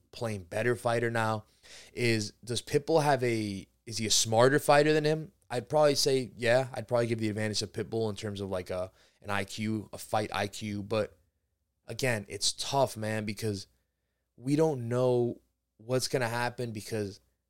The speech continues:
he just finished him so early in that fight, and that, to me, wasn't a great representation of how Pitbull fights usually go. He's, he's a beast. He's a warrior. And then when we got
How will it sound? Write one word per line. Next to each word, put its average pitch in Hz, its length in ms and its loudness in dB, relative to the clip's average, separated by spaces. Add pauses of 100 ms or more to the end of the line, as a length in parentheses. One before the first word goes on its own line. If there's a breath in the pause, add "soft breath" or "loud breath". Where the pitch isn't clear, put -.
(180)
he - 160 -16
just 101 200 -2
finished 113 320 -2
him 98 80 -8
so 120 260 4
early 120 360 6
in 110 80 -2
that 101 200 -2
fight, 107 360 2
and 104 220 -8
that, 110 160 0
to 117 80 -8
me, 117 120 -4
wasn't 104 260 -4
a 107 40 -6
great 101 160 -2
representation 101 720 -6
of 90 60 -8
how 98 120 -2
Pitbull 101 400 -6
fights 95 320 -8
usually 98 240 -10
go. 101 280 -2
He's, 98 220 -8
he's 104 180 -6
a 104 40 -6
beast. 98 460 -8
He's 98 100 -10
a 101 60 -4
warrior. 104 560 -2 (420 soft breath)
And 123 180 -2
then 120 220 0
when 117 140 -2
we 147 120 -4
got 143 420 4